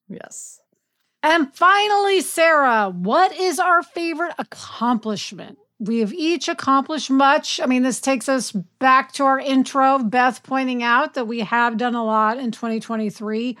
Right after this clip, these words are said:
Speaker 1: Yes, thank you, Beth.
Speaker 2: What is your favorite accomplishment of twenty twenty-three?
Speaker 1: My favorite accomplishment is that last week, <laughs> this is, it took to the end of the year to get here, but it really was a fifteen-year journey, I would say.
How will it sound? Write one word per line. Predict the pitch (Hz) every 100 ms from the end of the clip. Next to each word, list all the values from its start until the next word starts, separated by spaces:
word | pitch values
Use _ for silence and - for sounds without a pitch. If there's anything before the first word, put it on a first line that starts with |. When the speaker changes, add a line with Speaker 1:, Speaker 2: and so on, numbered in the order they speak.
| -
Speaker 1:
Yes, | 190 190 240
thank | - 214 202
you, | 208
Beth. | 196 196 381 - _ _ _
Speaker 2:
What | 214 262
is | 330 294
your | 285 285
favorite | - 254 226 226
accomplishment | 202 - 208 175 185 - 190
of | 180
twenty | 160 208 185
twenty-three? | 175 185 185 - - - - _ _ _ _ _ _ _ _ _ -
Speaker 1:
My | 190 208 240 330
favorite | 370 320 285 254 240
accomplishment | - - 185 175 170 165 - 160 156 151 - - _
is | 202 185 180 180 170
that | 160 160 156 147 - _ _ _ -
last | 190 196 190 202 285 240 226
week, | 220 175 208 - - -
<laughs> | - 214 226
this | 262 269 285
is, | 285 269
it | - 208 311 294
took | 330 403
to | 381
the | 320 269
end | 285 285
of |
the | 262
year | 240 233 208
to | 214
get | 190 180
here, | 175
but | 151 160
it | 151
really | 190 196
was | 190
a | 175
fifteen-year | 170 202 - 208 185 170 160
journey, | 165 175 160 160
I | 151
would | 151
say. | - 151